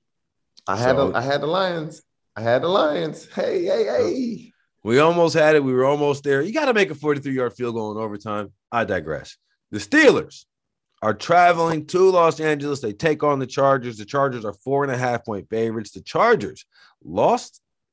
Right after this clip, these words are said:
Speaker 2: to the Vikings last week in a close game, or a close spread at least, in a game that the, the Chargers can't control the ball, and it really concerns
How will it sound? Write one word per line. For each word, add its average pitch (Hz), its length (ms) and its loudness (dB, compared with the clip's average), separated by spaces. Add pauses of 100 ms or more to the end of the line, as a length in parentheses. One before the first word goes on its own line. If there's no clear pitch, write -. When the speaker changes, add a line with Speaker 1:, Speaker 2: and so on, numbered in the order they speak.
(200)
Speaker 2:
to 135 120 -6
the 95 120 -2
Vikings 95 580 -2
last 71 320 -18
week 69 320 -18
in 85 120 -14
a 82 60 -12
close 156 380 -2
game, 85 460 -6 (340)
or 98 160 0
a 92 60 -2
close 151 280 0
spread 135 380 0
at 67 160 -14
least, 69 260 -20 (380)
in 104 140 -6
a 95 60 -4
game 135 340 0
that 120 180 0
the, - 60 -10
the 127 360 -14
Chargers 262 400 -6
can't 196 280 -4
control 156 380 2
the 104 120 -6
ball, 82 420 -2
and 87 80 -12
it 123 160 -12
really 110 220 -4
concerns 76 580 -16